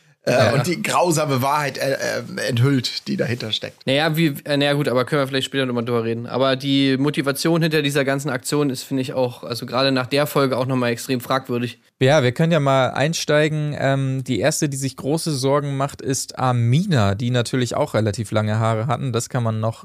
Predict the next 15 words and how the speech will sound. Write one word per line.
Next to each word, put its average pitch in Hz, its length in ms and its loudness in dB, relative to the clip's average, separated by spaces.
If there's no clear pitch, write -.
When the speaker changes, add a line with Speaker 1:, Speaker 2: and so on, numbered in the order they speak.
Speaker 2:
ähm, 113 580 -2
sagen. 135 840 0
Äh, 123 600 4
Mareike 127 960 2
aber 127 560 2
wiederum 120 380 2
sagt 120 260 0
daraufhin, 117 480 0
dass 110 120 -2
sie 120 120 0
natürlich 113 300 0
nicht 127 280 2
heulen 101 280 0
würde. 104 260 0
Also 110 320 2